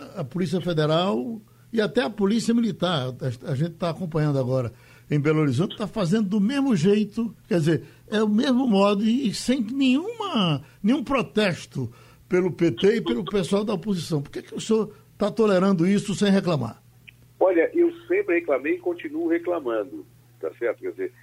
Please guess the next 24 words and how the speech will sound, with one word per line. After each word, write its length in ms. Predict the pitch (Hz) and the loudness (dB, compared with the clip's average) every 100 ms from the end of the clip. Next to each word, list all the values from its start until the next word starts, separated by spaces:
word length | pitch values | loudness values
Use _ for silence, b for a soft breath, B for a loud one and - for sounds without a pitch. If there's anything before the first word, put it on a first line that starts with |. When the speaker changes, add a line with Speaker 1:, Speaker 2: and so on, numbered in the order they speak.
| b | b
Speaker 2:
eu 120 | 117 | -2
não 220 | - 247 170 | 0 0 -2
acho 280 | 143 - 120 | -4 -8 -16
que 120 | 123 | -18
esse 100 | - | -20
tipo 220 | - 127 - | -20 -20 -18
de 80 | |
situação, 540 | - 117 107 87 107 98 | -14 -4 -4 -4 -6 -6
quando 280 | 110 117 117 | -6 -2 -2
atinge 480 | 104 - 123 120 | -2 -8 -16 -14
os 120 | 107 98 | -8 -6
adversários, 760 | 95 92 87 - 104 117 117 - | -6 -4 -6 -4 -2 -2 -4 -10
merece 320 | 101 101 - | -6 -6 -6
ser 100 | - | -6
aplaudida 580 | 98 104 92 117 98 117 | -4 -2 -6 -6 -14 -14
e 40 | |
quando 200 | 110 107 | -12 -8
atinge 360 | 92 - 101 92 | -8 -10 -18 -14
os 200 | 92 87 | -12 -6
amigos, 580 | 90 87 90 101 110 - _ b b - | -6 -6 -12 -10 -12 -12 _ b b -6
deve 180 | 98 95 | -4 -2
ser 120 | 110 | -2
vaiada. 440 | 104 113 95 85 113 | 0 0 0 -4 -6
Não. 240 | 139 87 | -8 -10